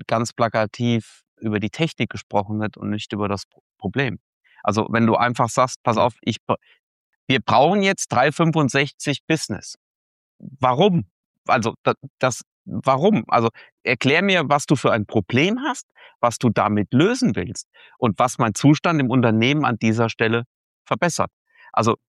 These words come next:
Speaker 1: für mich ist das erste Warnsignal schon, wenn einfach über Technik gesprochen wird, anstatt einfach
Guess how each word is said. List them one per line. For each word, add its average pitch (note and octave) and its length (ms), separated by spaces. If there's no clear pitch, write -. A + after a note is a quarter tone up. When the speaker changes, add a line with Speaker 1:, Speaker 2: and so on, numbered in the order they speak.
Speaker 1:
für B2+ 120
mich D3+ 200
ist F3 120
das C#3 100
erste C3+ 300
Warnsignal A2+ 540
schon, G2+ 140
wenn G#2 100
einfach G#2 200
über G2 200
Technik G#2 320
gesprochen G2 480
wird, C3+ 160
anstatt G2+ 320
einfach A2 420